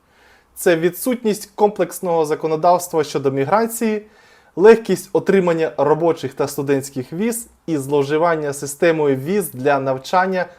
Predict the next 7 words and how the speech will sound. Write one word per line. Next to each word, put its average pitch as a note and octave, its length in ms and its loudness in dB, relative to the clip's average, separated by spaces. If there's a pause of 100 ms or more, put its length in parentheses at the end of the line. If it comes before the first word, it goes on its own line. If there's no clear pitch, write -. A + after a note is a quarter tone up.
(140)
та D3 140 6
роботи D3+ 540 4
з B2+ 100 -4
боку D#3 420 0 (160)
іноземців. D3 680 -2 (1120)
Новий G#3+ 560 4
законопроект. D3+ 1080 2